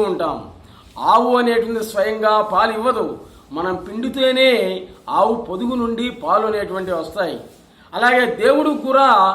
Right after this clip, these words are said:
అనుగ్రహం అనేటువంటి తనంతట తానుగా ఇవ్వడు. నీలో ఆర్తి అనేటువంటిది ఉండాలి. ఆర్తి అనేటువంటిది ఉన్నట్లయితే దేవుడు తప్పనిసరిగా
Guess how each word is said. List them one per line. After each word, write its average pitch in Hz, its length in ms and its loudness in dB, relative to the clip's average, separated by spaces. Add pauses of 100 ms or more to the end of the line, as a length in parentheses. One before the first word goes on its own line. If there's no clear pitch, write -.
(340)
అనుగ్రహం 262 580 0
అనేటువంటి 233 680 -2
తనంతట 247 640 -2
తానుగా 220 360 2
ఇవ్వడు. 208 380 0 (1000)
నీలో 180 420 2 (180)
ఆర్తి 226 640 0 (140)
అనేటువంటిది 196 640 -4
ఉండాలి. 165 380 -2 (880)
ఆర్తి 226 680 0
అనేటువంటిది 233 600 0
ఉన్నట్లయితే 240 720 0 (600)
దేవుడు 196 440 -4
తప్పనిసరిగా 214 880 -2